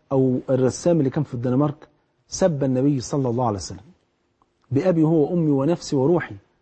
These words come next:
صلوات ربي وسلامه عليه. لكن سبحان الملك، زعلك على النبي عليه السلام خلاك عملت إيه؟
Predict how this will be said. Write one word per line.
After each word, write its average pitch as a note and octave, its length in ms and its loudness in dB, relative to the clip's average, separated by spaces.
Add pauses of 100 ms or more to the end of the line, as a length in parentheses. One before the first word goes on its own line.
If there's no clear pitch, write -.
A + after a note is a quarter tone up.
صلوات D3 400 0
ربي C3+ 200 -2
وسلامه A2+ 360 -4
عليه. F2+ 180 -12 (1000)
لكن E3 400 2 (180)
سبحان A3+ 380 -2
الملك، F3+ 520 0 (640)
زعلك G#3+ 580 0
على D3 180 2
النبي D#3+ 240 4
عليه C#3 100 0
السلام B2 420 -2 (160)
خلاك F#3 380 -2
عملت D#3 280 -2
إيه؟ G#2 140 -2